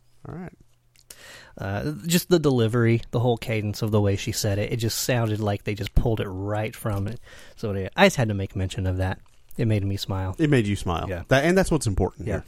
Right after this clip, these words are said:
Speaker 1: right? Yeah.
Speaker 2: Mm-hmm.
Speaker 1: Uh, I, I, I've got another line I wanna draw attention to. I've got actually, most of my observations were specific dialogue
Speaker 2: Mm-hmm.
Speaker 1: that was uttered, and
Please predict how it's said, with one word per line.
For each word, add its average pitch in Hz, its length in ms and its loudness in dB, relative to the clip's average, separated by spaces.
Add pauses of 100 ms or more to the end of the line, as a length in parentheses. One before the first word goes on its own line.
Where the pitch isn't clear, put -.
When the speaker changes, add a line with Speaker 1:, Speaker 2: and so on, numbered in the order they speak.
Speaker 1:
right? 101 220 -2 (120)
Yeah. - 60 -6
Speaker 2:
Mm-hmm. 131 100 -2 (260)
Speaker 1:
Uh, 143 280 6
I, 139 140 6
I, 123 140 0
I've 113 300 -2
got 123 100 4
another 113 260 6
line 107 540 4
I 113 60 0
wanna 107 160 4
draw 101 160 6
attention 104 280 2
to. 110 100 4
I've 165 80 2
got 233 120 0
actually, 127 460 0
most 151 340 6
of 143 120 4
my 113 220 6
observations 110 640 2
were 98 260 2 (200)
specific - 540 -2 (100)
dialogue 95 640 2
Speaker 2:
Mm-hmm. 107 180 -2
Speaker 1:
that 104 100 2
was 95 160 -2
uttered, 90 460 -2
and 104 360 -2